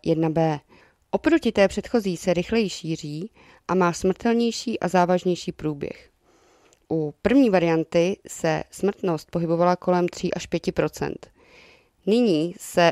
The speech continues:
u druhé varianty pohybuje někde kolem deseti až jedenácti procent, říká v rozhovoru pro Lidovky C Z epidemiolog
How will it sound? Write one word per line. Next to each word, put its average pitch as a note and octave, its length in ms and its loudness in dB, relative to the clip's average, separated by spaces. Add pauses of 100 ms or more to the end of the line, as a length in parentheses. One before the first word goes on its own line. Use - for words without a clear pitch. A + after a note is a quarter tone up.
(100)
u E3 160 0
druhé A3+ 380 4
varianty F#3+ 420 2
pohybuje F3+ 560 4
někde F3 320 2
kolem E3 340 2
deseti F#3 440 0
až - 180 -6
jedenácti F3 520 2
procent, - 540 -6 (460)
říká D3+ 320 2
v D3 40 2
rozhovoru F#3+ 460 0
pro D3+ 220 -2
Lidovky D#3+ 380 2
C D3 240 -2
Z F3 220 2 (160)
epidemiolog D#3 880 -2